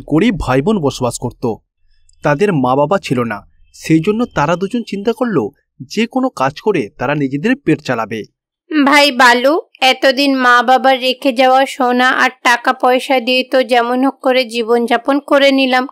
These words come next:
Speaker 2: কিন্তু এখন তো আমাদের কাছে কিছুই নেই। এখন শুধুমাত্র এই ঘরটাই পড়ে রয়েছে। যদি আমরা এইভাবে খাওয়া দাওয়া করে যাই, কোনো কাজকর্ম না করে,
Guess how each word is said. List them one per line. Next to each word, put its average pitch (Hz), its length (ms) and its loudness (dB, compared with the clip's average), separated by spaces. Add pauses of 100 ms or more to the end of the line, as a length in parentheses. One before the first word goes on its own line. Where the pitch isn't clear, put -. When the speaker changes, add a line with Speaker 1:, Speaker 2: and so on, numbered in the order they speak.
(100)
Speaker 2:
কিন্তু 233 300 -2
এখন 233 320 0
তো 277 120 0
আমাদের 262 320 0
কাছে - 240 -2
কিছুই 302 480 0
নেই। 294 320 4
এখন 294 420 2
শুধুমাত্র 277 720 0
এই 277 180 2
ঘরটাই 254 560 0
পড়ে 226 340 2
রয়েছে। 208 520 0 (220)
যদি 254 260 2
আমরা 247 220 2
এইভাবে 254 560 0
খাওয়া 233 360 2
দাওয়া 240 280 4
করে 254 380 2
যাই, 254 240 2
কোনো 254 280 0
কাজকর্ম 254 640 0
না 262 180 0
করে, 247 320 0